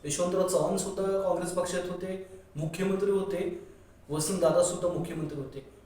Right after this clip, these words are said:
पण त्यांनी काँग्रेस पक्ष कधी सोडला नाही. आज ज्या घरामध्ये दोन वेळा मुख्यमंत्रीपद मिळालं,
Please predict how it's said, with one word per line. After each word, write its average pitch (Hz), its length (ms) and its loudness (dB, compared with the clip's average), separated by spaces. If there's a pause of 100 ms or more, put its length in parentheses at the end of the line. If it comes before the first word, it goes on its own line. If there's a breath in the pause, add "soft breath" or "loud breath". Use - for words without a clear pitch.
(120)
पण 143 100 -4
त्यांनी 156 280 -6
काँग्रेस 143 480 -4
पक्ष 165 260 -6
कधी 143 240 -6
सोडला 127 300 -6
नाही. 120 160 -16 (1200)
आज 220 300 0 (1500)
ज्या 180 460 4
घरामध्ये 180 480 8
दोन 175 260 4
वेळा 196 180 8
मुख्यमंत्रीपद 196 560 4
मिळालं, 165 480 4